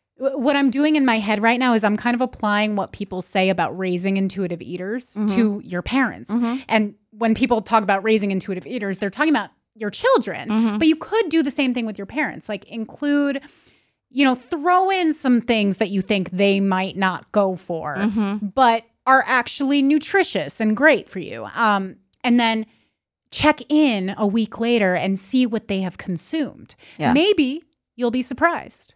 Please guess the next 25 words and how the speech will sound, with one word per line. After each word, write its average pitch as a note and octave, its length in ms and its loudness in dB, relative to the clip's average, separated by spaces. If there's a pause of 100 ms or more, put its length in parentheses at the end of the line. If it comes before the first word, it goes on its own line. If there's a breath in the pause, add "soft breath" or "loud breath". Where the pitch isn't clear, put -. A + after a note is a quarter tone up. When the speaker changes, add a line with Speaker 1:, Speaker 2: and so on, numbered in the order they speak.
Speaker 2:
Yeah. F3 280 -6 (360)
Speaker 1:
You A#3+ 120 -6
know? B3 200 -8 (160)
Speaker 2:
But G#3+ 140 0
also, G#3+ 580 2 (300)
don't A#3+ 300 -4
think G#3 220 -2
that F#3 120 0
you're F3+ 140 0
the E3 160 -4
only D#3 260 -2
person D#3+ 480 -4
struggling D#3+ 480 0
with F3 140 -4
this F#3+ 200 -4
thing. A3 320 -2
Like, D#3+ 340 -2 (1120 soft breath)
when E3+ 540 2
my E3 640 0
grandmother, F#3 500 2
like, E3+ 160 2
before E3 300 -2
she G#3+ 180 -4
passed E3+ 340 2
away, D#3 380 2